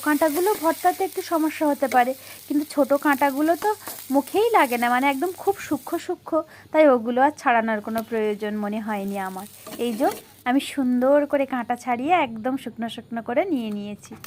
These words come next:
এবার শুকনো লঙ্কাগুলো যেগুলো আমি ভেজে নিয়েছি, ওগুলো লবণের সাথে খুব সুন্দর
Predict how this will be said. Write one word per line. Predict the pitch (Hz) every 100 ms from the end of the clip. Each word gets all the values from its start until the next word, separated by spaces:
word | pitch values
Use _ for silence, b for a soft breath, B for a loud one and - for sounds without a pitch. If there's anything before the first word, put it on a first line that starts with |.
| B B B -
এবার | 233 247 277 415 B B B
শুকনো | - 269 247 247
লঙ্কাগুলো | 240 233 233 247 233 302 370
যেগুলো | 277 247 240
আমি | 240 214
ভেজে | 220 220 233 240
নিয়েছি, | 262 269 - 494 - B B
ওগুলো | 233 226 262 320
লবণের | 247 220 233 240
সাথে | 302 302 -
খুব | 415 - -
সুন্দর | 285 277 294 392